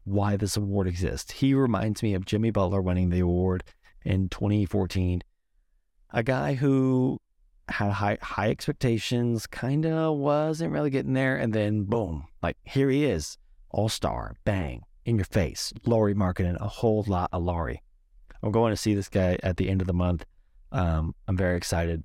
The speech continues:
This Jazz team is really just kind of fun. Um, it's not fun when they kicked my Celtics ass last night, but it's a fun little team, and you can thank Lauri Markkanen for that.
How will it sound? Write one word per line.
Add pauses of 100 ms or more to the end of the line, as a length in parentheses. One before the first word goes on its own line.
This
Jazz
team
is
really (160)
just (240)
kind
of
fun. (540)
Um, (160)
it's
not
fun
when
they (140)
kicked
my
Celtics
ass
last
night,
but (720)
it's
a
fun
little
team,
and
you
can
thank
Lauri
Markkanen
for
that.